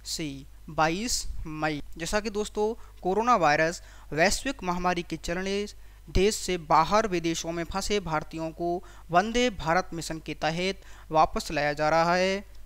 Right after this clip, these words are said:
इस मिशन का दूसरा चरण सोलह मई से बाईस मई तक चला। इसके तह-, इसके तहत इकतीस देशों में फंसे भारतीयों को लाया गया।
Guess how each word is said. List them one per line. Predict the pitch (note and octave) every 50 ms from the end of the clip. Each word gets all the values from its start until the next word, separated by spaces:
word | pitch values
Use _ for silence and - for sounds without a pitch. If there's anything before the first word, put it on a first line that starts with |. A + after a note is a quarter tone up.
| - -
इस | A3 C4+ - - - -
मिशन | F3 E3 - F#3 F#3+
का | E3 G3 F#3+
दूसरा | D#3 D3 F#3+ G#3 - - A3+ A3
चरण | A3 - - D#3 D3+ D3+ D3+ E3+ - - - -
सोलह | - - G#3 G3 G#3 G#3+ G#3+ A3
मई | G3 D#3+ D3+ D3
से | C#3+ D#3 D#3
बाईस | C#3+ - - D3 E3 G3 A3+ - -
मई | D#3 C#3+ C#3+ - -
तक | - D3 -
चला। | - - D3+ C#3+ C#3 - - - - - - - - - - - - - - -
इसके | G#3 - - C4 C4 B3+
तह-, | - A3+ G3 - - - - - - -
इसके | F3 - - - B3 A#3+
तहत | - G#3+ F#3 E3+ E3+ F3+ F#3 F#3 - - - - -
इकतीस | - - A3 - - - C#4 C4+ A3+
देशों | F#3 F#3 E3+ - F3
में | E3+ E3
फंसे | - - F#3+ - A3 G#3
भारतीयों | F#3+ F3 D3+ D3 - - F3 E3+ D#3+
को | - E3+ E3+ E3+ F3 F3 - - - - -
लाया | D#3 C#3+ C3+ C#3+ D3
गया। | D#3 E3 F3+ F3+ F#3 G3 G3+